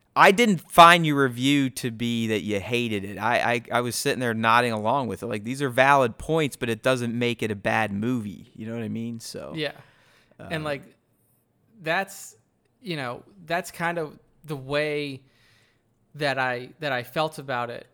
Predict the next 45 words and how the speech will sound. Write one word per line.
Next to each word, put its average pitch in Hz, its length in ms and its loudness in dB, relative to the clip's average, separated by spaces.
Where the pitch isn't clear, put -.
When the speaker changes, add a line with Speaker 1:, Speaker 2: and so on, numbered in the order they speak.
Speaker 2:
Like, 135 240 -10
that's 147 200 -6
the 160 80 -10
way 151 140 -6
that 143 140 -2
I 131 60 -6
felt 139 280 -8
about 139 160 -6
it 131 80 -6
initially 131 400 -12
coming 131 320 -12
out. 120 140 -4
I 123 80 -8
was 123 160 -12
like, 127 200 -12
"I 147 260 0
enjoyed 127 520 -8
this 123 220 -14
movie, 120 260 -12
and 113 80 -10
I 113 120 -8
know 123 340 -8
that 123 120 -8
I 113 100 -2
like 117 280 -10
this - 180 -16
movie, 120 280 -14
but 117 180 -10
I 117 80 -6
also 131 420 -8
know 120 720 -10
that 127 300 -8
there 135 180 -4
were, 131 240 -12
that 147 200 -8
there 160 200 -2
are 156 380 2
legitimate 139 640 -8
criticisms 139 720 -12
that 135 120 -8
can 131 140 -12
be 123 320 -14
made 139 260 -2
about - 300 -12
it." - 180 -20